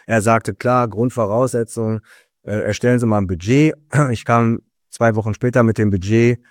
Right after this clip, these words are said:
äh, zum Herrn Peters. Er sagte, „Ja und, Herr Mark, wie sieht's aus?“ Ich sagte, „Also zwischen vierzig und fünfzigtausend Euro kommen wir klar.“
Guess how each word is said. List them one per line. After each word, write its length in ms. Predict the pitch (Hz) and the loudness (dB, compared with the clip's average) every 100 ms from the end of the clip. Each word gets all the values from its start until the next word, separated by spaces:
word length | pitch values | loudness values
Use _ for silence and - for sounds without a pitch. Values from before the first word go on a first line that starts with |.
| _ _ _ | _ _ _
äh, 260 | - 98 101 | -4 -2 -2
zum 200 | - 107 | -2 0
Herrn 160 | 107 98 | 2 4
Peters. 400 | 131 135 131 120 | 4 4 2 2
Er 100 | 104 | 2
sagte, 440 | 110 110 - 113 | 2 2 2 2
„Ja 160 | 104 131 | 2 2
und, 320 | 120 156 151 | 2 0 0
Herr 100 | 131 | 0
Mark, 280 | 127 123 117 | 0 -2 -2
wie 40 | |
sieht's 220 | 117 - | -6 -4
aus?“ 320 | - 120 131 | 2 2 2
Ich 80 | 113 | 0
sagte, 200 | 120 117 | -2 0
„Also 240 | 110 95 92 | -2 -2 -8
zwischen 280 | 123 120 | -4 -2
vierzig 260 | 110 131 127 | 2 0 2
und 80 | 110 | -2
fünfzigtausend 640 | 127 127 113 117 113 110 | -2 -4 -2 2 2 2
Euro 260 | 101 123 120 | 2 2 2
kommen 200 | 120 113 | 2 2
wir 120 | 101 | 0
klar.“ 380 | - 120 123 | 0 2 4